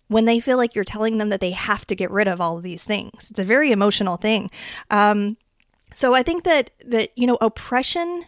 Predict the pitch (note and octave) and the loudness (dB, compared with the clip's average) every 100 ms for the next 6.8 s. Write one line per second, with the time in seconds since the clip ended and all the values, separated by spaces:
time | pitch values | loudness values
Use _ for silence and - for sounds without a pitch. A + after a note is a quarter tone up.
0 | _ _ - C4 C4+ C4 A#3+ A3+ - - | _ _ -6 0 2 4 2 2 -2 -10
1 | - - G3 F3+ - - - - _ _ | -10 -2 -2 -2 -12 -6 -6 -6 _ _
2 | _ _ _ _ _ - A#3+ A#3 A#3 _ | _ _ _ _ _ -2 2 2 0 _
3 | _ _ _ _ B3 B3+ D4+ F4+ - A#3+ | _ _ _ _ -4 0 0 0 0 -4
4 | - - - - B3+ C4 C4+ C#4 C#4 - | -4 -10 -12 -8 0 2 2 0 -4 -6
5 | - C#4 D4+ - C#4+ A#3 F#3+ F#3+ - A#3 | -6 -4 -4 -2 2 2 0 -4 -4 0
6 | A3+ A#3 A3 - G3 A3 A3+ G#3+ | 2 2 -2 -6 -8 -4 -2 -4